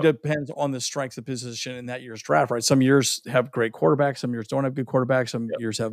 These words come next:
Speaker 2: great, co-, you know, all the above.
Speaker 1: Yep.
Speaker 2: So, um,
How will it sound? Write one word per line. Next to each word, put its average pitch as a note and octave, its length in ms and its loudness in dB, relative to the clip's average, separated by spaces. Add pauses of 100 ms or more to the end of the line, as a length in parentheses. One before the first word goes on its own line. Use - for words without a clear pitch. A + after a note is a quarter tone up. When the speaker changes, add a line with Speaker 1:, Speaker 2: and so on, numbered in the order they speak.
(120)
Speaker 2:
great, A2+ 260 -4 (460)
co-, - 220 -8
you A#2 100 -6
know, G#2+ 100 -14 (240)
all D#3+ 140 8
the E3+ 80 8
above. D3 200 6
Speaker 1:
Yep. - 0 - (520)
Speaker 2:
So, C3 460 4 (540)
um, C3+ 460 6